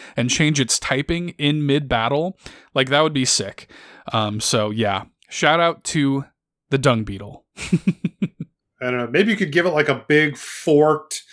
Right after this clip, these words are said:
Speaker 2: like, Heracross style horn. That way it could get under the ball and launch it like a trebuchet or something.
Speaker 1: Yeah, that'd be cool. I'd be down for that.
Speaker 2: I could see that. Well, going into my number two, I,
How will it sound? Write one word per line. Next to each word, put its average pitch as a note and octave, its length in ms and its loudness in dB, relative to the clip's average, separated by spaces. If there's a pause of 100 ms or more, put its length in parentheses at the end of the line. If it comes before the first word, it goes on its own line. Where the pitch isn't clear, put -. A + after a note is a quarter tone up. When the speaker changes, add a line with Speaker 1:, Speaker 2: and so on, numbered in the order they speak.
(200)
Speaker 2:
like, C3+ 280 2
Heracross C#3+ 560 2
style C#3+ 380 2
horn. C#3 380 2
That C#3 180 0
way C#3 300 2 (160)
it D3 140 0
could C3 160 -2
get D#3 260 0
under D3+ 240 4
the C#3 80 4
ball C#3 420 6
and C3 200 0
launch C3 320 0
it F3 60 -4
like C#3 180 -2
a A2+ 40 -8
trebuchet C#3+ 720 -2
or D3 60 -2
something. D3+ 500 -8 (220)
Speaker 1:
Yeah, D#3 460 2 (180)
that'd B2+ 160 -2
be A3+ 80 0
cool. A2+ 400 -4 (320)
I'd C3+ 140 -2
be F3+ 80 -4
down A#2 220 2
for A2+ 120 -8
that. G#2 220 -6 (340)
Speaker 2:
I - 80 0
could A3 140 -2
see C3 120 0
that. A#2 280 -6 (480)
Well, A3+ 140 4
going A#3 260 4
into G#3+ 160 4
my F#3+ 320 4
number F#3+ 480 2
two, F#3+ 760 2 (480)
I, A3 260 -4